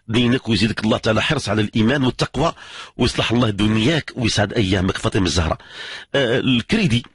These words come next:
في المواد الغذائية، الكريدي أصلًا هو الدين، والدين هذا أمر معتاد الناس كيتعاملوا به جميعًا. و-، وأطول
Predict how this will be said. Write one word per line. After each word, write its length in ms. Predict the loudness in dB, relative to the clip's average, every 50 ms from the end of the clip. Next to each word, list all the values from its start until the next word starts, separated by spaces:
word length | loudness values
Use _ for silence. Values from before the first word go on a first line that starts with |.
| _ _ _ _ _ _ _ _
في 100 | -4 0
المواد 460 | 0 2 2 2 2 0 0 0 0
الغذائية، 600 | -2 0 0 0 0 0 0 -2 -2 -2 -2 -2 -4 _ _ _ _ _ _ _ _ _ _ _ _ -4
الكريدي 380 | -2 0 0 0 2 2 0 0
أصلًا 400 | 0 -2 -2 -2 -2 0 2 0
هو 160 | 2 2 0
الدين، 380 | -2 0 0 0 0 0 -2 -4 _ _ _ _ _ _ _ _ -2
والدين 360 | -2 -2 0 -2 -2 0 0
هذا 560 | 0 0 0 0 0 0 0 0 0 -2 0 0 -2
أمر 380 | -2 0 0 0 0 0 0
معتاد 680 | 0 0 2 0 0 -2 -2 0 0 0 0 -2 -2 0
الناس 280 | 2 2 2 0 0 -2
كيتعاملوا 460 | -4 -2 0 0 0 2 2 2 2
به 100 | 2 2 2 2
جميعًا. 420 | 2 2 0 0 0 -2 -2 -4 -6 _ _ _ _ _ _ _ _ _ _ 0
و-، 640 | 2 2 4 4 4 2 2 2 0 0 0 0 2
وأطول 520 | 2 0 -2 0 0 0 0 0 -2 -2